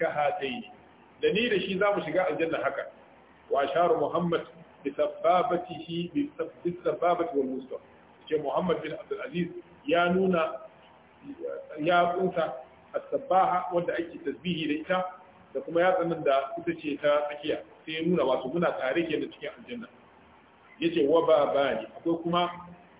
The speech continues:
wasu laifuffuka guda biyu, yu'ajjilani fid dunya, yu'ajjalani fid dunya. Wanda ana gaggauta hukumarsa a nan duniya. Al-baghi, ta'addanci,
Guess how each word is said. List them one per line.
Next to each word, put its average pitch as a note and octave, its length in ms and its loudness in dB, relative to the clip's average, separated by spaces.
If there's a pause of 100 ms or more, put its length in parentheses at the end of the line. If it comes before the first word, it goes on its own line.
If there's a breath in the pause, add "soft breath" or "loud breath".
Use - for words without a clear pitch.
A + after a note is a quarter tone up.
(100)
wasu D#3+ 440 0 (360)
laifuffuka E3+ 720 2
guda B2+ 340 2
biyu, C3 180 -4 (460)
yu'ajjilani E3 1000 2 (400)
fid F3 160 2 (140)
dunya, C3+ 340 0 (460)
yu'ajjalani E3 840 2
fid - 200 -12
dunya. B2 220 -8 (280)
Wanda F#3 220 2
ana G3 220 4
gaggauta G#3 480 6
hukumarsa F#3 560 0
a D3 60 -2
nan D3 120 -4
duniya. C3 340 -6 (580)
Al-baghi, D#3 600 2 (200)
ta'addanci, G3+ 640 0